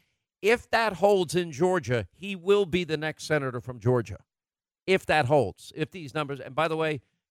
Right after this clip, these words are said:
Cahaly has a pretty darn good track record of being right and being ahead of the curve. Emerson had it at a two-point race.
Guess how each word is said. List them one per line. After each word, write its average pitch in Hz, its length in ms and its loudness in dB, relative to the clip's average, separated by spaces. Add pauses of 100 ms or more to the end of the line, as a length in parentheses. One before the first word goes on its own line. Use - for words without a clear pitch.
Cahaly 185 440 0
has 160 200 -2
a 120 40 -16
pretty 170 280 -10
darn 165 240 0
good 143 140 -4
track 151 320 0
record 120 280 -2
of 104 100 -4
being 131 220 -2
right 131 340 -6
and 123 140 -8
being 139 180 -8
ahead 127 240 -10
of 135 60 -10
the 117 100 -12
curve. 139 360 2 (440)
Emerson 185 440 2
had 151 260 -2
it 151 140 -2 (180)
at 135 140 0
a 135 80 2
two-point 165 560 2
race. 120 420 -6